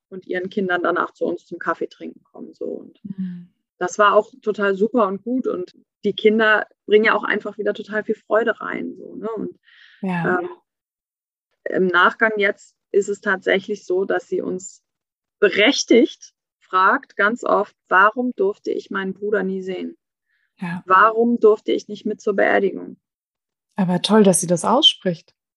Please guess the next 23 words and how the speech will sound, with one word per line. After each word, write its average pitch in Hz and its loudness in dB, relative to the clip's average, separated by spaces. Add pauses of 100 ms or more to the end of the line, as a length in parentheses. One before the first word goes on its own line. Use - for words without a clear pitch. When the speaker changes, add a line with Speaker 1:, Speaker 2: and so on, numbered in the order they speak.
(120)
Speaker 1:
Ja, 202 4
total, - -12
ne? 208 -14 (100)
Also, 180 -6 (460)
natürlich 233 0
kriegt 233 2
sie 220 -4
von 208 -4
unserer 202 0
Arbeit 247 4
hier - 0
auch 220 -2
mit 233 -2
und 196 -8
auch 202 -4
im 196 -4
Team 277 4 (160)
sind 214 -2
ja 202 2 (400)
einfach 196 -4
auch - -2
Geschwisterkinder 202 -2
da, 220 4